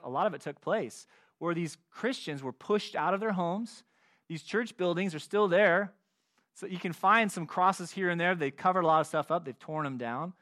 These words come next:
But these Christians had three options. They could either, uh, leave the country, they could be killed, or they could convert to Islam. Those were their choices.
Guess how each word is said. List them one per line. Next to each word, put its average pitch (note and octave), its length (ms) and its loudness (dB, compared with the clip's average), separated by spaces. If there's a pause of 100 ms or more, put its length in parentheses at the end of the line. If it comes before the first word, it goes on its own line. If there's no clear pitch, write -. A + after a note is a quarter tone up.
(300)
But F#3+ 100 -6
these B3 180 -2
Christians B3+ 380 -6
had F#3 200 4
three A3 200 0
options. A3+ 340 4
They F3 120 -2
could G3 140 -2
either, D#3+ 380 0 (640)
uh, B2 300 -2
leave F#3+ 640 -2 (340)
the F3 80 -10
country, G#3+ 500 -4 (600)
they D#3 80 -6
could D#3 200 -8
be D3 120 -10
killed, A3+ 600 2
or E3+ 160 0
they F3 120 2
could E3+ 180 -10
convert E3 420 -2
to G#3 160 -6
Islam. C3 400 -6 (200)
Those C4 180 -2
were D#4+ 60 -6
their D4+ 120 -4
choices. C#4 720 -6